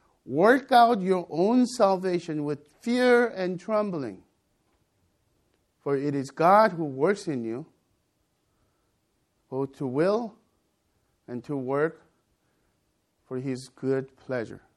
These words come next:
Did you see the tension? "Work out your own salvation with fear and trembling."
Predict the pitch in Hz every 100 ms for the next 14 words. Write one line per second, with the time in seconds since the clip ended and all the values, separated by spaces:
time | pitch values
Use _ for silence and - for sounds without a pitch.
0 | _ _ _ _ _ _ _ _ - 185
1 | 226 233 226 220 220 214 220 240 214 _
2 | _ _ - 143 220 240 240 226 226 202
3 | 180 175 175 - _ _ _ - 175 208
4 | 269 254 - 233 220 208 196 180 160 143
5 | 165 165 _ _ _ _ _ _ _ _
6 | _ _ _ _ _ _ _ _ _ 226
7 | 262 277 254 233 - 233 233 190 143 90